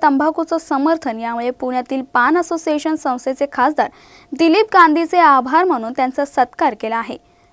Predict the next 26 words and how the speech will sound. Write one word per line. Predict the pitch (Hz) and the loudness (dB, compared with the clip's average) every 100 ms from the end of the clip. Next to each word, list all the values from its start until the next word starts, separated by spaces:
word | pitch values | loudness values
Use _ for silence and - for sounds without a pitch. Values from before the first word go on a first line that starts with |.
| - | -6
दिलीप | 262 254 247 | -2 0 2
गांधीच्या | 247 240 254 294 262 | 2 2 -2 0 0
अध्यक्षतेखाली | 220 247 269 254 262 269 247 277 | 0 -4 -4 -4 -4 -4 -2 -2
नेमलेल्या | 254 240 233 262 | -2 -2 -2 -2
संसदीय | 262 254 247 320 339 359 | -2 -6 -4 -2 -2 -4
समितीने | - 247 302 285 220 - - - _ | -4 -4 -2 -4 -8 -10 -18 -20 _
तंबाखूनं | 330 302 359 392 392 403 | 4 8 6 6 4 2
कर्करोग | - 294 277 311 330 320 | 4 2 4 2 2 2
होतो | 262 285 302 240 | 0 -2 -2 -2
याला | 247 262 | 0 0
कुठलाही | 269 285 277 320 320 349 | -2 -4 -2 0 0 0
वैज्ञानिक | 320 247 240 330 381 330 | -2 -2 -2 -2 -2 0
आधार | 269 277 285 | 0 0 -2
नसल्याचं | 247 196 - 330 330 226 - - - | -4 -6 0 0 0 -4 -6 -18 0
आपल्या | 254 269 311 - | 2 4 2 2
अहवालात | 294 294 370 359 359 | 0 2 2 2 0
दिलं | 247 220 | -2 -6
आहे. | 220 - - - _ _ | -8 -10 -14 -16 _ _
त्यामुळे | 262 254 254 277 | 2 4 2 0
खुश | - 370 - | 0 0 0
होऊन | 285 262 | -2 -2
पुणे | - 294 320 | -2 2 4
पान | 370 339 320 | 4 6 4
असोसिएशनचे | 302 311 294 294 277 302 | 2 -2 -4 -2 -2 -2
पदाधिकारी | 302 240 247 277 359 294 214 214 - - - | -2 -2 0 -2 0 0 0 -2 -14 -12 4
काल | 311 | 6